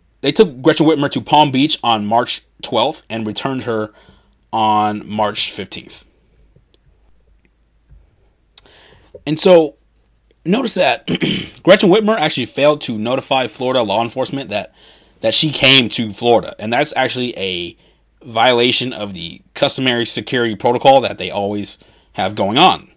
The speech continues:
Now, according to Detroit News, Air Eagle is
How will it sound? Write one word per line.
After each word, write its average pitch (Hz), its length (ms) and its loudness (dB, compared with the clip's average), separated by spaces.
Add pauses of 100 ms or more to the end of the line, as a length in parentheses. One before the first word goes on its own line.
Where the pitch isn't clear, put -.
(1120)
Now, 139 260 4
according 196 300 2
to 180 200 2
Detroit 147 420 0
News, 127 320 -4 (640)
Air 165 280 2
Eagle 208 480 4
is 127 160 -6